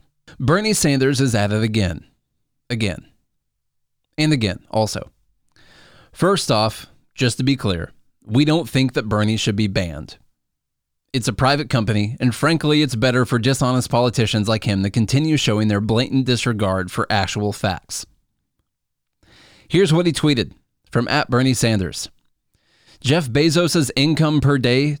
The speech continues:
two hundred and fifteen million. Federal taxes Amazon pays, zero. Amazon spending to buy Seattle City Council, one point six million." On Twitter today, Bernie stated that Jeff Bezos's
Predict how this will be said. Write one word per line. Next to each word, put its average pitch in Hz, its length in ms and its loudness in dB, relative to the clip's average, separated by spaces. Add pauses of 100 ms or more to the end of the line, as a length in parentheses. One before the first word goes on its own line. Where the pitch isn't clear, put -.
two 143 160 2
hundred 143 200 2
and 127 80 2
fifteen 117 500 0
million. 92 380 0 (240)
Federal 147 300 2
taxes 135 440 0
Amazon 131 400 2
pays, 131 280 2
zero. 95 440 -2 (720)
Amazon 139 440 2
spending 139 400 2
to 127 40 2
buy 131 200 2
Seattle 120 420 0
City 120 240 -2
Council, 156 500 0
one 123 220 0
point 127 220 0
six - 260 -2
million." 92 340 -2 (1800)
On 170 200 2
Twitter 170 320 2
today, 139 280 2
Bernie 139 320 2
stated 127 360 0
that 123 80 -4
Jeff 127 280 0
Bezos's 127 560 2